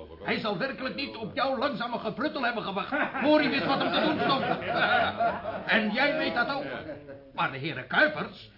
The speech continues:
hebben grote opdrachten gekregen van de vissers uit Enkhuizen. En daar willen ze liever aan blijven werken. Daarom doe jij zo wijs.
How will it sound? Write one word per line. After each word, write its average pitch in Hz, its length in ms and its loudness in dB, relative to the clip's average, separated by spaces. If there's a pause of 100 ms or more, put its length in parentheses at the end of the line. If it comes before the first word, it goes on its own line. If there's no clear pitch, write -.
hebben 160 240 -4
grote 202 600 -4
opdrachten 240 520 -8
gekregen 143 540 -8 (200)
van 208 160 0
de 160 120 -4
vissers 240 380 -2
uit 214 160 -2
Enkhuizen. 196 480 0 (600)
En 156 260 0
daar 214 280 4
willen 214 280 4
ze 208 100 4
liever 226 300 4
aan 208 160 4
blijven 208 340 2
werken. 277 420 2 (640)
Daarom 277 420 8
doe 208 140 6
jij 262 220 6
zo 285 160 4
wijs. - 160 6